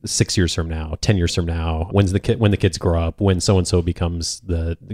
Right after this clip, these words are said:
moves to the next position. And it's so easy to lose the joy of the moment. Uh, so that's my reminder to myself today, this weekend, going in, uh, going into all the, all the fun things that this time of life brings. So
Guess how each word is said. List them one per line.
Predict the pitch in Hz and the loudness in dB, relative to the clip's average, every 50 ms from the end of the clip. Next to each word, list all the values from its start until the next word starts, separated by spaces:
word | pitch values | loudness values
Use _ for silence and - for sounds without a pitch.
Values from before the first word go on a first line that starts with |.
| 95 101 | -2 0
moves | 95 90 90 85 | 2 2 2 0
to | - 90 | 0 -2
the | 85 | -2
next | 85 85 - - | -2 -4 -4 -4
position. | - 90 82 80 92 82 - - 82 80 - - - _ _ _ _ _ _ _ _ - | -2 -2 0 0 0 0 -2 -2 -6 -8 -10 -14 -20 _ _ _ _ _ _ _ _ 0
And | 113 104 | 2 2
it's | 98 - - | 2 2 -2
so | - - - 151 151 147 | -4 0 4 4 4 4
easy | 131 - 110 101 95 - 98 87 | 4 4 2 2 2 2 2 0
to | 82 - - - 92 | 0 0 0 0 0
lose | 87 87 92 98 95 92 92 85 - | 0 2 2 4 4 4 4 2 0
the | - - 85 | -4 -6 -6
joy | 78 - - 92 82 82 82 85 | -4 -2 -2 -2 0 0 0 -2
of | 82 | -4
the | 76 78 | -6 -8
moment. | 76 78 80 78 76 76 73 - - - | -10 -8 -8 -8 -8 -10 -14 -18 -16 -14
Uh, | - - | -12 -10
so | - - - - 95 80 80 78 - - _ | -8 -4 -2 0 0 0 0 -2 -6 -6 _
that's | - 101 - - - - - | -2 -2 -2 -4 -6 -4 -2
my | 95 85 | -2 0
reminder | 82 82 82 82 82 85 82 82 87 82 | 0 -2 -4 -2 -2 -2 -2 -2 -2 -2
to | - - 87 | -4 -4 -8
myself | 82 78 76 - - 90 82 80 78 - - - _ _ _ _ | -10 -10 -8 -2 0 2 2 2 0 -4 -10 -20 _ _ _ _
today, | - 95 82 85 80 80 80 80 80 78 - _ _ - | 0 0 0 0 -2 -2 -2 -2 -4 -6 -8 _ _ -2
this | 135 - - | -2 -2 0
weekend, | 92 87 87 - - 85 80 82 82 - - _ | -2 -2 -2 -2 -4 -4 -4 -4 -6 -8 -8 _
going | - 90 87 82 | -4 -4 -2 -4
in, | 82 80 | -4 -6
uh, | 82 80 85 87 85 80 85 85 82 78 | -6 -6 -6 -6 -6 -6 -6 -6 -6 -4
going | 85 95 85 85 85 | -2 -2 -2 -2 -2
into | 87 85 82 - - 92 82 | -6 -6 -6 -4 -4 -2 -2
all | - 71 71 85 107 123 143 | -4 -6 -10 -6 -2 0 2
the, | 127 127 | 2 2
all | - - 151 | 4 4 6
the | 170 156 | 6 6
fun | - - 143 123 107 | 6 6 4 4 6
things | - 110 101 87 - | 4 4 4 2 2
that | 95 82 | 0 -2
this | - 95 - - | 0 -2 -4 -2
time | - 95 85 82 | -2 -2 -2 -2
of | 82 | -2
life | 85 82 - - | -2 -4 -2 -2
brings. | 87 82 80 76 - | -2 -2 -2 -4 -6
So | - - 80 76 | -4 -2 -4 -4